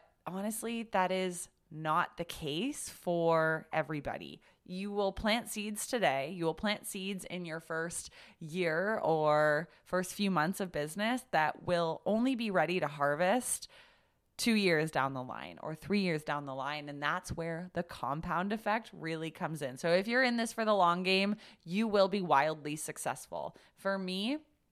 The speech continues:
I've been in business almost seven years. Every year, I've almost been able to double my platform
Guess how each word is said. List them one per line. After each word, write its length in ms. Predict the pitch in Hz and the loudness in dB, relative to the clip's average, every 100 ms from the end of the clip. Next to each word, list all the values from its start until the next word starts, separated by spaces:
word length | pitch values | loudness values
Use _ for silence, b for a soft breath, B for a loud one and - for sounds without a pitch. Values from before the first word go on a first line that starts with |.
| _ _ _ _ _ - - | _ _ _ _ _ -8 -2
I've 80 | 165 | 2
been 120 | 196 | 4
in 100 | 233 | 4
business 340 | 196 196 190 | 2 2 0
almost 340 | 175 175 220 - | 0 2 0 0
seven 320 | 165 175 170 | 0 0 -2
years. 440 | 139 143 180 240 B B B | -2 -2 -2 -4 B B B
Every 320 | 190 214 269 | 4 6 4
year, 560 | 240 170 170 165 180 196 | 2 2 4 6 8 8
I've 140 | - 160 | 6 4
almost 400 | - 185 208 - | 2 2 0 0
been 120 | 175 | -2
able 260 | 160 160 165 | 0 0 -2
to 180 | 175 | -2
double 540 | 170 - 151 147 170 165 | -4 4 6 6 6 4
my 200 | 151 135 | 2 -4
platform 800 | - 165 170 - 214 220 220 | 2 6 6 4 2 4 2